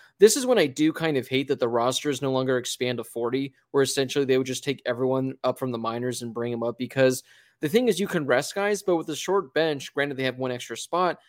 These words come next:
you can't necessarily, you know, be benching everyone. And I, I wish there were some guys, even again, like with James Outman, he's gonna have to finish the season in triple A. I would also like to see him be get, you know, getting consistent at bats at the big league level. And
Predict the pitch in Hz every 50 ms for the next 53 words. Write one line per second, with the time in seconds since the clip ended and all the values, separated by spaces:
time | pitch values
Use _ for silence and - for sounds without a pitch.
0 | _ - - 160 - 196 196 196 190 180 - - 139 - 170 170 170 165 165 156
1 | 156 - 165 147 139 127 127 135 135 131 143 139 135 131 - 120 123 143 147 147
2 | 135 123 123 120 117 117 117 113 - _ _ _ _ _ - - 135 127 135 156
3 | 156 160 185 190 180 - - 170 156 151 170 175 - - 165 147 131 143 143 147
4 | 139 - 202 226 220 220 196 170 190 202 170 135 117 123 123 117 - 135 131 127
5 | 117 123 127 139 147 135 135 131 123 120 127 131 123 - 127 123 123 120 - 117
6 | - 135 131 120 - - 120 - - 131 127 131 123 120 120 - - 123 - 123
7 | 123 139 160 175 170 151 _ _ _ _ _ _ - 147 175 190 180 175 175 -
8 | 180 170 165 - 147 127 - 170 180 170 143 139 131 139 139 - 143 123 120 127
9 | - 135 131 139 135 123 - 127 - 143 131 - - 123 127 113 123 123 131 127
10 | - 123 127 120 127 123 127 127 120 117 131 139 156 156 156 147 135 131 127